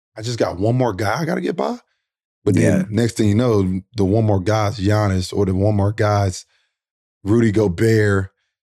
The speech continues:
Speaker 1: the next
Speaker 2: Yeah.
Speaker 1: guy's, uh, Anthony Davis. So, like, okay, different type
Speaker 2: You
Speaker 1: of
Speaker 2: gotta
Speaker 1: athlete.
Speaker 2: jump. You
Speaker 1: You
Speaker 2: gotta
Speaker 1: gotta
Speaker 2: jump,
Speaker 1: jump. You
Speaker 2: jump.
Speaker 1: gotta figure something out when you get there.
Speaker 2: Yeah.
Speaker 1: But it's definitely a way more space. Way
Speaker 2: Yeah.
Speaker 1: more space.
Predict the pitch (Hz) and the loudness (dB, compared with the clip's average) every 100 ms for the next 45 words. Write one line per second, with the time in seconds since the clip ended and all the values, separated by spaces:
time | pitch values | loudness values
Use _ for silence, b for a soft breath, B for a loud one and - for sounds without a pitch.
0 | _ 101 101 - - 120 110 107 104 - | _ -2 0 0 0 0 2 2 0 -4
1 | - - 95 90 92 - - 120 104 98 | -8 -6 -4 -4 -6 -8 -4 -2 0 -2
2 | 82 107 113 92 95 90 85 92 - - | -2 0 0 -2 -6 -8 -8 -10 -10 -14
3 | - _ _ _ _ _ _ _ _ - | -16 _ _ _ _ _ _ _ _ -6
4 | 98 95 92 95 95 101 90 90 85 113 | -4 -2 -4 -4 0 2 4 2 2 0
5 | - - _ - 76 107 82 95 90 85 | -2 -6 _ -10 -2 2 2 2 2 2
6 | 107 113 85 113 113 95 - 135 127 110 | 2 2 2 2 2 -2 -2 0 2 2
7 | 101 117 107 110 98 95 101 98 117 113 | 0 0 0 0 0 0 2 2 2 2
8 | - 98 82 76 - B B B _ 123 | 2 0 0 -2 -8 B B B _ 0
9 | 113 95 - _ _ 101 - 139 175 123 | 0 -2 -10 _ _ -10 0 0 2 2
10 | 101 - - 92 127 139 113 101 90 - | 2 0 -4 0 2 4 4 2 0 -2
11 | 95 95 - - - - 98 113 110 107 | -4 -4 -8 -12 -8 -2 0 2 4 4
12 | 87 87 82 - 87 80 | 2 0 -4 -6 -6 -8